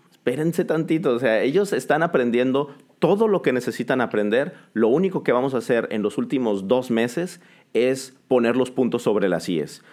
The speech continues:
Vamos de verdad a hacer la conciencia de qué es lo que están aprendiendo, cómo lo pueden ver en el pentagrama, cómo lo pueden leer, y va a ser mus-, mucho más sencillo que empezar y darle que te pego desde septiembre.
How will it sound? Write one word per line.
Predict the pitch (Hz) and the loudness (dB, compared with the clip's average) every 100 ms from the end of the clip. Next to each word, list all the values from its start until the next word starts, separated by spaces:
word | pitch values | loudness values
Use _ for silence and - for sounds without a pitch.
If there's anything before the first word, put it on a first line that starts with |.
| - - | -10 0
Vamos | 117 143 | 0 2
de | 135 | 2
verdad | 110 107 120 101 | 2 2 0 0
a | 95 | -4
hacer | - 123 | -2 0
la | 135 131 | 0 -2
conciencia | 98 92 - 123 139 143 139 | -4 -4 -2 0 0 -4 -6
de | - 85 - | -6 -8 -4
qué | 143 160 | 0 0
es | 151 | -2
lo | 123 | -4
que | 104 | -4
están | - 113 | -2 -2
aprendiendo, | 110 101 95 104 113 120 147 - _ - | -2 -2 -2 -2 -2 -4 -6 -16 _ -4
cómo | 151 147 | -2 0
lo | 135 117 | 0 0
pueden | 120 110 113 | 0 0 0
ver | 110 113 113 | 0 -2 -2
en | 120 | -4
el | 110 | -4
pentagrama, | 98 98 98 101 113 117 - | -4 -4 -2 0 -2 -4 -4
cómo | 131 143 170 | 0 0 0
lo | 127 | 0
pueden | 117 110 120 | -2 -2 0
leer, | 104 104 143 - - | 0 0 -2 -6 -2
y | 135 | 0
va | 135 | 0
a | |
ser | 139 123 | 0 -2
mus-, | 131 123 - | -2 -4 -6
mucho | 151 143 139 | -2 -2 0
más | 117 123 | 0 0
sencillo | 151 131 127 131 143 202 - - _ | 0 -2 0 0 0 -4 -10 -20 _
que | - 131 | 0 2
empezar | 131 127 120 113 123 135 165 - - - | 2 0 -2 2 0 0 -2 -10 -20 -4
y | 143 143 | 0 2
darle | 120 113 123 127 | 2 2 2 0
que | 139 | -2
te | - | -2
pego | 131 127 117 113 | 0 0 2 0
desde | 120 107 95 | 0 0 -2
septiembre. | - - 131 131 92 | -6 -4 0 0 -2